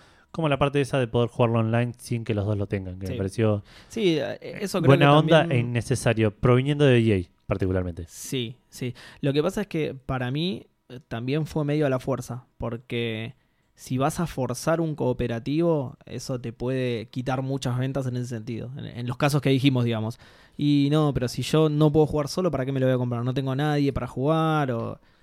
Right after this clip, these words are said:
Speaker 2: no sé, mis amigos no se lo pueden comprar. Medio que eso por ahí le hubiera pegado en las ventas también, si no ideaban esta,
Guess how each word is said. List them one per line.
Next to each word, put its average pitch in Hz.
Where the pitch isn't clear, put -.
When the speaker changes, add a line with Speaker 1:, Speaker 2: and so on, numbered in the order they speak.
Speaker 2:
no 120
sé, 110
mis 117
amigos 131
no 127
se -
lo 127
pueden 127
comprar. 139
Medio 160
que 143
eso 147
por 135
ahí 143
le 143
hubiera 135
pegado 127
en 113
las 113
ventas 120
también, 113
si 127
no 127
ideaban 135
esta, 131